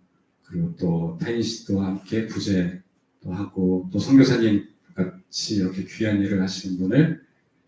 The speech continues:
또 계속 끝까지 협력하고 또 교육을 통해서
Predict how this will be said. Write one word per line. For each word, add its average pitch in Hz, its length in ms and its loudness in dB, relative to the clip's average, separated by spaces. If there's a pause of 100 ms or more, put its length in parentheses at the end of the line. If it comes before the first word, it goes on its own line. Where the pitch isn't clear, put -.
(380)
또 - 140 -14
계속 - 540 -4
끝까지 - 560 -2 (540)
협력하고 139 640 0 (640)
또 98 460 2
교육을 120 400 8
통해서 104 580 0